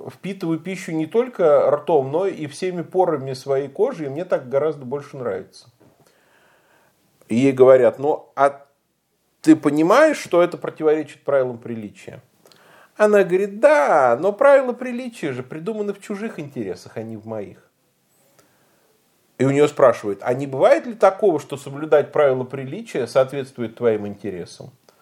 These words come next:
«Бывает», ответила мудрая свинья. «И в такие дни я не залезаю в лоханку всем телом».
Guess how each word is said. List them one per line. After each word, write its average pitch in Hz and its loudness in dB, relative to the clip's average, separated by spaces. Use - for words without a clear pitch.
«Бывает», 151 6
ответила 110 -6
мудрая 98 -6
свинья. 98 -14
«И 110 -16
в 117 -16
такие 190 0
дни 110 -8
я 135 2
не 190 -4
залезаю 147 -2
в 92 -6
лоханку 110 -6
всем 95 -16
телом». 117 -16